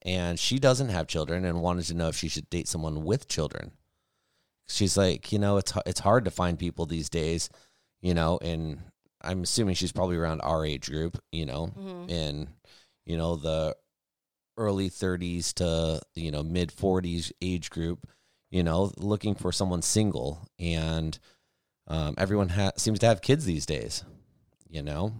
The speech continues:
Speaker 1: And she's like, "Should I steer clear of that?" <laughs> You are just so talkative tonight.
Speaker 2: Well,
Speaker 1: That's what our podcast is all
Speaker 2: I'm
Speaker 1: about, you
Speaker 2: sorry,
Speaker 1: guys.
Speaker 2: guys, all the dead air.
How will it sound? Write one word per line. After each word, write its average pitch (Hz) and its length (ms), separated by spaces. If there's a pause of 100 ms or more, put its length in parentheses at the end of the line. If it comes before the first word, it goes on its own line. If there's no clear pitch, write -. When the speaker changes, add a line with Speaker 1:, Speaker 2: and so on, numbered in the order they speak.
(120)
Speaker 1:
And 85 120
she's 85 280
like, 87 220
"Should 82 200
I 87 120
steer 110 360
clear 101 240
of 131 140
that?" 147 260 (2000)
<laughs> - 80 (560)
You 131 200
are 131 160
just 110 340 (160)
so 117 300
talkative 101 480
tonight. 78 500 (240)
Speaker 2:
Well, 302 300
Speaker 1:
That's - 160
what 113 80
our 107 100
podcast 104 640
is 82 120
all 98 160
Speaker 2:
I'm 202 100
Speaker 1:
about, 92 160
you - 40
Speaker 2:
sorry, 180 360
Speaker 1:
guys. 175 120
Speaker 2:
guys, 175 300
all 175 100
the 180 80
dead 170 220
air. 170 220